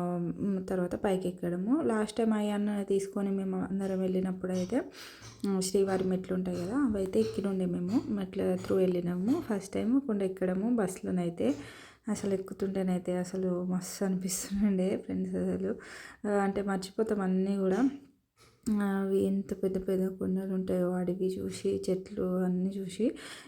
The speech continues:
ఇంకా ఒక్కొక్క టర్నింగ్ దగ్గరనైతే భయం అవుతుంది, ఎక్కడ పడిపోతామో అని చెప్పేసి. ఇక్కడనైతే రూమ్ మేము ముందుగానే బుక్ చేసుకోలేదు, సడన్గా వచ్చినామని చెప్పినా కదా, ఆన్లైన్లో through చేస్తే అన్-, ఆ, అన్ని రూమ్స్ అన్ని బుక్ అయిపోయినాయి అని అన్నారు. అయితే అక్కడ పోయిన తర్వాత దొరుకుతుందేమో అని అనుకున్నాము.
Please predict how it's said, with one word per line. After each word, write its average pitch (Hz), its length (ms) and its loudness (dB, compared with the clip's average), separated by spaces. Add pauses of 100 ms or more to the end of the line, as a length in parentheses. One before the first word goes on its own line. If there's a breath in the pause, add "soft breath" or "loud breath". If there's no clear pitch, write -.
ఇంకా 196 140 4
ఒక్కొక్క 190 260 2
టర్నింగ్ 202 480 4
దగ్గరనైతే 196 500 4
భయం 190 340 4
అవుతుంది, 196 380 4
ఎక్కడ 190 260 2
పడిపోతామో 190 640 0
అని 180 200 2
చెప్పేసి. 180 600 0 (360 loud breath)
ఇక్కడనైతే 202 480 6
రూమ్ 240 280 6
మేము 226 160 6
ముందుగానే 226 420 4
బుక్ 214 280 2
చేసుకోలేదు, 220 580 6
సడన్గా 214 420 4
వచ్చినామని 202 420 -2
చెప్పినా 185 480 -2
కదా, 247 240 6 (140)
ఆన్లైన్లో 208 500 2
through 196 280 2
చేస్తే 190 400 4
అన్-, 240 220 6 (440 loud breath)
ఆ, 190 40 2
అన్ని 196 460 4
రూమ్స్ 196 320 6
అన్ని 202 180 2
బుక్ 190 180 0
అయిపోయినాయి 190 500 6
అని 208 120 2
అన్నారు. 190 500 4
అయితే 202 240 2
అక్కడ 202 260 2
పోయిన 190 220 6
తర్వాత 202 300 4
దొరుకుతుందేమో 185 680 4
అని 196 180 2
అనుకున్నాము. 196 680 4